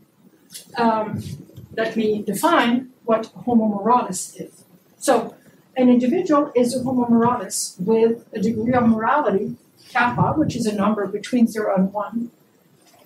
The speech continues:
if her utility function is of this form. So here you recognize again the first term is the, uh, individual's own reproductive success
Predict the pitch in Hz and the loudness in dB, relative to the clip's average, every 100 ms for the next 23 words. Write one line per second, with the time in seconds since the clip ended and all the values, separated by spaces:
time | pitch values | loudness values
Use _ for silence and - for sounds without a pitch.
0 | - 269 247 277 285 240 320 370 330 - | -8 -2 0 0 0 0 2 2 2 0
1 | 233 - 220 226 240 - 240 240 247 254 | 0 0 -2 0 0 -2 0 0 0 0
2 | 254 - - - _ _ _ _ - - | -4 -6 -10 -18 _ _ _ _ -20 -20
3 | _ - - - _ _ - 262 254 311 | _ -20 -18 -20 _ _ -6 -2 2 2
4 | 359 240 247 277 311 285 277 262 247 254 | 2 0 0 -2 -4 -2 -2 0 2 2
5 | 269 294 - _ 240 233 254 247 - 262 | 2 -2 -10 _ -6 0 0 0 0 2
6 | 285 285 226 226 226 - - - _ _ | 0 0 4 4 4 -2 -12 -20 _ _
7 | _ _ 226 233 226 233 196 202 - 226 | _ _ -2 2 2 2 -2 -8 -4 -2
8 | 220 269 240 226 220 - 233 240 226 220 | 0 2 2 0 -2 -4 2 4 4 0
9 | - 233 247 247 247 254 - 240 - 247 | -2 0 2 2 0 -4 -8 -6 -2 0
10 | 311 - - | 0 -2 -8